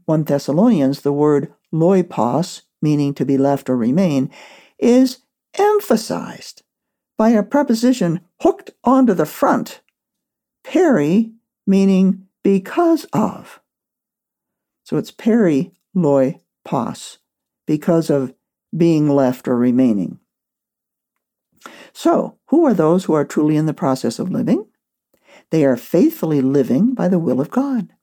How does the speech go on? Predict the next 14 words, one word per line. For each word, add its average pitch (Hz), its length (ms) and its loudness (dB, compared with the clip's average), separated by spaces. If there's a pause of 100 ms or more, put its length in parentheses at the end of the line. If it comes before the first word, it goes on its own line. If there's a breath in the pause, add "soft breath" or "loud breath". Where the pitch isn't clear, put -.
(520 loud breath)
And 156 180 -2
who 160 160 0
are 151 120 0
those 156 340 0
who 143 160 -2
are 135 320 -2 (100)
remaining 143 920 0
as 127 200 -4
loyal 143 480 -2
and 135 140 -6
trustworthy 151 600 -4
in 151 120 -2
God's 139 320 -2
eyes? 139 480 -2